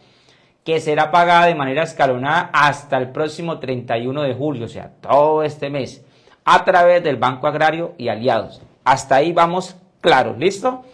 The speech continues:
Ahora, los pagos, escúcheme muy bien, los pagos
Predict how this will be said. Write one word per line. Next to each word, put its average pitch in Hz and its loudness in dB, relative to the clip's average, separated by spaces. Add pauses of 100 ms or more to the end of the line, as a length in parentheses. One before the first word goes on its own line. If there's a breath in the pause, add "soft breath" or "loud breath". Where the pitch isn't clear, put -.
(640 soft breath)
Ahora, 214 6 (640)
los 226 2
pagos, 190 4 (100)
escúcheme 170 -8
muy 151 -8
bien, 156 -8
los 175 4
pagos 170 2